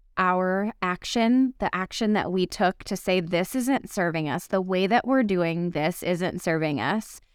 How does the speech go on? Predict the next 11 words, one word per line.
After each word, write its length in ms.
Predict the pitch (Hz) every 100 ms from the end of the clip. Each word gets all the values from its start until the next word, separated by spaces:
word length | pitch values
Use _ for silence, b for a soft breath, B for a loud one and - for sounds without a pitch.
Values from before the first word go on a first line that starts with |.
| _ -
we 140 | 240
hope 160 | 262 311
that 200 | 330 302
gives 240 | 220 185
you 80 | 202
permission 560 | - 185 160 - 185 190
to 160 | 208
look 220 | 175 175 190
around 580 | 170 165 151 175 196
your 500 | 175 165 175 196 240
life 480 | 190 147 131 196 -